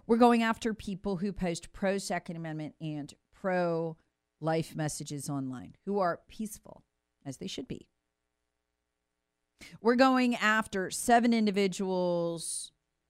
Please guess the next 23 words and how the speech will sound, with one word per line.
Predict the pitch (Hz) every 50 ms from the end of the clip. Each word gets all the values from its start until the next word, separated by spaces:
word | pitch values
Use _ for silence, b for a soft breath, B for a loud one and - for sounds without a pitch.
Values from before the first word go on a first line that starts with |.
| _ _ _ _ _ _ _ -
um, | 175 170 165 160 156 156 151 151 147 139 143 143 143 - _ _ _ _ _ _ _ _ _ _ _ -
uh, | 170 170 160 151 151 143 - - 160 - -
who | 214 185 175 170 165 160 -
took | - - 202 190 190 _ _ - -
buses | 175 175 180 - - 175 170 160 156 - - - - -
to | - 175 165 156 156 151 147 143 139 - -
D | - 180 175 170
C | 160 - 185 175 170
and | 156 156
another | 160 165 160 165 -
hundred | 135 160 165 175 165 123 170
forty | - - 226 226 233 208 190
Americans | 175 170 160 156 156 160 - 170 160 156 151 - B B B B B -
guilty | 180 170 165 185
of | 175 160
nothing | 170 160 160 - 165
more | 160 156 151 151
than | 160 156 147
riding | 151 151 160 170 165 156 151
buses | 139 143 139 139 - - - 123 - -
to | - 143
D | 131 139 131 120
C. | 131 - - - - -